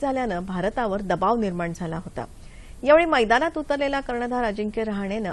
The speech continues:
आक्रमक फलंदाजी करत संघाला दबावातून बाहेर काढलं आणि विजय मिळवून दिला. त्यानं त्रेचाळीस चेंडूत चार चौकार आणि दोन षटकार ठोकत अडतीस धावा केल्या.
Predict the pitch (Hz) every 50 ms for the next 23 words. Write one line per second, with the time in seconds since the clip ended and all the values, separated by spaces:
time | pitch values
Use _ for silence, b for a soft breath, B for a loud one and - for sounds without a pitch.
0 | - - 175 202 - - 233 247 269 349 349 - - 262 240 226 220 214 208 196
1 | 196 202 196 - 226 214 165 - B B B B B B - - 247 220 214 190
2 | 220 247 277 285 220 190 185 180 202 214 226 220 220 - 214 208 196 196 190 175
3 | 190 - - 190 175 190 190 262 320 B B B B B - 226 247 247 196 190
4 | 175 196 190 185 175 170 165 160 165 165 156 - - - - - B B B B
5 | B B B - 233 233 254 262 254 - - 220 202 202 - - 269 285 339 320
6 | - - 277 254 247 240 269 - - - 277 233 254 294 - - 269 240 233 -
7 | 247 233 202 196 202 202 180 - - 196 220 254 277 269 - 262 220 - - -
8 | 202 190 202 - - 226 226 - 185 175 - - - - 190 220 226 285 294 277
9 | 220 196 170 156 147 151 - - 139 117